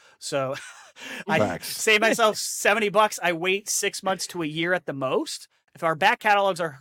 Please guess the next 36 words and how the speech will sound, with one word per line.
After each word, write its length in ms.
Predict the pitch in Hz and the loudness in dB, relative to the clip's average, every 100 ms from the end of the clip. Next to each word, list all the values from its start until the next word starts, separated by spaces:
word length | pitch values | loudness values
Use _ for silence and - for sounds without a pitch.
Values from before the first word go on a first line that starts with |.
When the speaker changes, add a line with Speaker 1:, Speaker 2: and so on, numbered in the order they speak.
| - | -10
Speaker 1:
so 260 | - 175 | -2 -2
huge, 400 | 139 196 208 143 | -2 -4 -4 -2
then 140 | 156 147 | -4 -2
why 360 | 147 156 160 | 2 2 0
would 220 | 151 151 147 | -4 -2 0
I, 320 | 143 139 135 _ _ _ _ _ | -2 -4 -8 _ _ _ _ _
why 340 | 143 143 143 139 | -4 0 0 0
would 180 | 135 131 | -2 -2
I 160 | 127 | -4
buy 320 | 123 123 120 | -4 -4 -4
that? 280 | 113 101 110 _ - - | -6 -8 -10 _ -18 -12
And 120 | 143 | -8
for 120 | 185 | -4
those 260 | 175 180 175 | -2 -2 -6
who 100 | 180 | -8
say, 220 | 185 156 | -4 -2
"Well, 200 | 160 175 | 0 0
you're 80 | 175 | 0
gonna 100 | 170 | -4
support 400 | - - 185 165 | -6 -6 -6 -4
the 80 | 139 | -4
devs," 240 | 151 139 | -2 0
they're 120 | 147 160 | 0 0
not, 260 | 147 143 | 0 0
they're, 240 | 143 135 131 | -6 -6 -8
no. 220 | 135 110 107 _ - - _ - | -14 -16 -18 _ -20 -20 _ -6
That, 200 | 135 131 _ - 120 101 139 | -6 -6 _ -20 -20 -20 -6
that's, 420 | 151 143 - - 143 | -4 -2 -4 -8 0
I 160 | 151 | 2
am 220 | 160 160 147 | 4 2 -2
supporting 460 | - 139 127 120 | -8 -6 -6 -8
them 200 | 120 117 | -10 -10
with, 180 | 120 117 - | -12 -14 -14
with 180 | 120 | -14
Game 200 | 120 107 107 | -12 -12 -14
Pass. 360 | - - - | -18 -20 -20